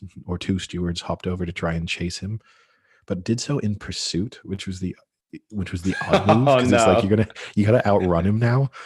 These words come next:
Speaker 1: And he obviously has way more motivation to run faster than you.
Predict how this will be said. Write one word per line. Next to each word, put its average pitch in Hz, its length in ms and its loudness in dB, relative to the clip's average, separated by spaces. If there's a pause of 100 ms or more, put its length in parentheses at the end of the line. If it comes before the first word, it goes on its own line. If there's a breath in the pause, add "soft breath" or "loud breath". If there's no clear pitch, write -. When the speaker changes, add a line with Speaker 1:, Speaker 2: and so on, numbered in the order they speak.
(220 loud breath)
Speaker 1:
And 101 100 2
he 107 140 4
obviously 98 280 2
has 90 120 0 (160)
way 95 180 4
more 90 200 0
motivation 90 580 0
to 90 100 -2
run 82 220 -2
faster 87 520 -6
than 104 120 0
you. 117 220 -2